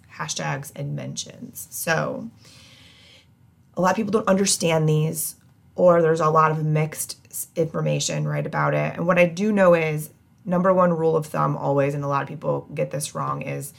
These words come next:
well, there's two things. On Facebook, if you put on your Facebook personal profile, if you post a link to something inside of the f-, actual post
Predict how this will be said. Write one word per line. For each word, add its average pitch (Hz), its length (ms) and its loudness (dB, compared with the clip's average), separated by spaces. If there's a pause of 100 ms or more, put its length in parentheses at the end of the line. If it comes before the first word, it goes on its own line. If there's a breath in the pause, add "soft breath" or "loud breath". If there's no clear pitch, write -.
(140 soft breath)
well, 175 80 -10
there's 170 180 0
two 208 200 0
things. - 400 -6 (360 soft breath)
On 220 300 6
Facebook, - 680 0 (1700)
if - 560 -2 (600)
you 175 100 -6
put - 280 -12
on 170 160 0
your 196 100 0
Facebook 196 380 -2
personal 175 420 -2
profile, - 540 -6
if 175 220 -4
you 214 100 -4
post 208 320 -4
a 240 60 0
link 180 540 -4 (640)
to 185 160 -6
something 180 640 -4 (640 soft breath)
inside 190 720 4
of 156 140 -4
the 160 60 -2
f-, - 220 -12 (380)
actual 180 500 -2
post - 600 -6